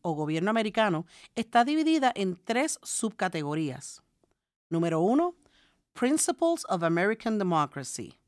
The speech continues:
o los principios de la democracia americana.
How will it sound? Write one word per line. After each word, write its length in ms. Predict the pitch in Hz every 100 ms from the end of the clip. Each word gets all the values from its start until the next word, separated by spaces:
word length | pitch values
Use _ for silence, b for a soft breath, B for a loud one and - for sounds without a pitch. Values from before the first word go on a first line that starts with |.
| _ _ _ _ _
o 120 | - 180
los 100 | 175
principios 600 | 175 170 - 220 269 214
de 120 | 190
la 80 | 165
democracia 720 | 151 143 185 226 - 294 302 -
americana. 680 | 165 139 135 139 120 104